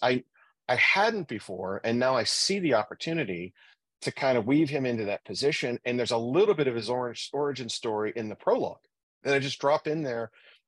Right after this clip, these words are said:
And then people will say, "Oh, I get why he is who he is now." And before, he was just, you know, the bad guy that's chasing down the good guys. Uh,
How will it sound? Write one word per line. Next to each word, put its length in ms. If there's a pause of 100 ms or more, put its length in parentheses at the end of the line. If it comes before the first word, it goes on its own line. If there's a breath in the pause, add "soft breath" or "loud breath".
And 140
then 120
people 300
will 280
say, 420
"Oh, 240
I 140
get 340
why 220
he 180
is 180
who 140
he 120
is 200
now." 260 (540)
And 320 (320 loud breath)
before, 380
he 100
was 140
just, 300 (840)
you 80
know, 80
the 80
bad 320
guy 200
that's 160
chasing 340
down 180
the 40
good 180
guys. 320 (400 soft breath)
Uh, 200